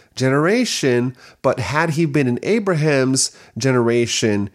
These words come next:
he wouldn't have amounted to, to very much. So there's this kind of question. Is Noah righteous in his generation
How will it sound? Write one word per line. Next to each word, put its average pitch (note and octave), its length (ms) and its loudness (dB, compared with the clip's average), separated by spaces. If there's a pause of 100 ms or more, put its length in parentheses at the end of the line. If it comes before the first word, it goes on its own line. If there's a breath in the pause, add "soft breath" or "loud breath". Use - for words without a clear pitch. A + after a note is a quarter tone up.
he A#2+ 160 -2
wouldn't A#2 320 0
have G#2 180 -4
amounted G#2+ 560 0
to, G2 160 -2
to F2+ 100 -12
very F#2+ 240 2
much. F2+ 500 -4 (680 loud breath)
So - 140 -6
there's E3+ 180 0
this D#3+ 160 0
kind D#3 160 0
of C3 80 -2
question. D#3+ 640 -4 (240 loud breath)
Is G2 180 -4
Noah B2 380 0
righteous A2 600 -2
in B2 140 -2
his B2+ 160 -2
generation A2+ 540 0